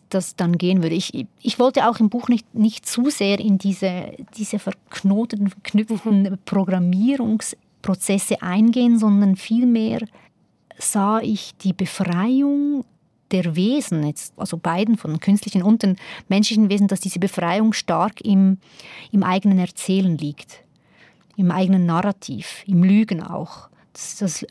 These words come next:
Speaker 1: Lügen oder Geschichten zu erzählen die größte Freiheit bedeutet, der größte Eigensinn, Selbstbestimmung. Dass das eine große Freiheit bedeutet, ein Ausbruch aus dem Programm.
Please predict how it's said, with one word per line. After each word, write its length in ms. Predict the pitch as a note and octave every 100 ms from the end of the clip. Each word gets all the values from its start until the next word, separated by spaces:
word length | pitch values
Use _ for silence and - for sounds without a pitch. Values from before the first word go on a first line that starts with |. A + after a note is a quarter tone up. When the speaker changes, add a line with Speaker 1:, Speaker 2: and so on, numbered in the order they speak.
| -
Speaker 1:
Lügen 540 | - F#3+ G3 A#3+ C4+ G3
oder 140 | E3+
Geschichten 440 | F3 - A3+ -
zu 120 | A#3 G#3
erzählen 500 | G3 G#3+ F#3+ F#3+ F#3
die 60 | F3+
größte 300 | F#3 F#3 G3+
Freiheit 420 | - D3 D#3 E3
bedeutet, 680 | - - - - - - - _ F#3
der 80 |
größte 360 | D#3 F3+ - F#3
Eigensinn, 560 | E3+ E3+ F3+ E3+ C#3+ E3+
Selbstbestimmung. 840 | - E3+ - - - E3+ D#3+ D#3 E3 _ _ - - - - - _
Dass 120 | - -
das 160 | G#3+
eine 120 | A3
große 320 | G3 F#3+ F#3+ F#3+
Freiheit 380 | E3 D3+ E3+
bedeutet, 420 | E3+ F3 D#3 F3+ - -
ein 180 | F#3+ F#3
Ausbruch 380 | G3 G3+ - -
aus 200 | F#3 F3+
dem 140 | F#3+
Programm. 440 | E3 E3+ - D#3+